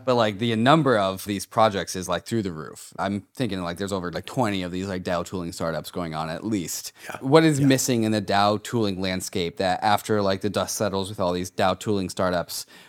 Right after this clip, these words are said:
Speaker 1: what is the real problems that's getting solved? Like, what is the thing that dao tooling is trying to get done, right? What is the next step for dao tooling?
Speaker 2: Wow, man, there's a lot of stuff. I think, um, a lot of the dao tooling that we're seeing, and I know a lot of the people working on these things and a lot of the projects, and I think they're awesome.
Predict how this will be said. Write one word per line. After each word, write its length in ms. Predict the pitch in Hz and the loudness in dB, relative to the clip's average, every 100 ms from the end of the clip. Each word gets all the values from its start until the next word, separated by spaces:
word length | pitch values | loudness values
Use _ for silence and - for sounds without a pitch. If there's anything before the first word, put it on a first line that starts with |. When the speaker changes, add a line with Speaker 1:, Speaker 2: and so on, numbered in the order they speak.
| - | 2
Speaker 1:
what 120 | 131 | 4
is 60 | 139 | 4
the 80 | 131 | 2
real 480 | 107 110 131 127 | 0 2 6 6
problems 460 | 113 113 101 98 92 | 6 4 4 4 0
that's 180 | 95 - | -4 -4
getting 260 | 92 87 | -6 -6
solved? 440 | - 85 69 - - | -4 -2 -2 -4 -6
Like, 160 | 90 | -4
what 240 | 117 117 110 | 2 2 2
is 260 | 107 101 | -2 -2
the 140 | 95 95 | -2 -4
thing 200 | 107 101 | -2 -2
that 140 | 92 | -2
dao 180 | 87 87 | -2 -2
tooling 220 | - 85 | -4 -8
is 60 | 85 | -8
trying 220 | 92 82 | -8 -6
to 40 | |
get 180 | 78 87 | -6 -8
done, 200 | 82 78 | -6 -8
right? 200 | 69 78 | -8 -6
What 260 | 104 110 117 | -2 2 2
is 80 | - | 2
the 60 | |
next 220 | 110 98 | -2 -2
step 220 | - 90 - | -2 -6 -4
for 100 | 82 | -6
dao 180 | 76 | -6
tooling? 340 | 76 73 62 - - _ - | -6 -10 -12 -16 -20 _ -2
Speaker 2:
Wow, 200 | 104 92 | 0 0
man, 180 | 90 87 | -2 -2
there's 180 | 92 104 | -2 0
a 60 | |
lot 180 | 90 92 | 2 2
of 80 | 90 | -2
stuff. 380 | - 82 - - - | -4 -8 -8 -10 0
I 120 | 110 | 4
think, 320 | 123 113 113 | 6 4 4
um, 500 | 98 92 82 76 67 113 | 2 2 0 -4 -4 2
a 40 | |
lot 300 | 107 113 131 | 6 6 8
of 60 | 143 | 6
the 100 | 110 | 6
dao 240 | 101 101 | 4 2
tooling 300 | - 104 101 | 2 2 2
that 80 | 90 | 2
we're 80 | 87 | -2
seeing, 500 | - 95 90 87 87 | -2 0 0 -2 -2
and 140 | 98 | 0
I 60 | 98 | 6
know 180 | 127 127 | 8 8
a 20 | |
lot 200 | 101 101 | 8 6
of 40 | |
the 60 | 104 | 2
people 280 | - 107 87 | 0 0 0
working 280 | 92 - | 0 0
on 80 | 90 | 0
these 220 | 92 87 | 2 0
things 280 | - 92 90 | 0 2 2
and 80 | 82 | 0
a 40 | |
lot 100 | 85 | 2
of 80 | 87 | 2
the 60 | 90 | 0
projects, 460 | - 90 87 90 | 0 0 0 -4
and 100 | 92 | -4
I 40 | 85 | 0
think 200 | 113 104 | 0 0
they're 160 | 87 - | -2 -2
awesome. 460 | 87 - - 85 | -2 -2 -6 -8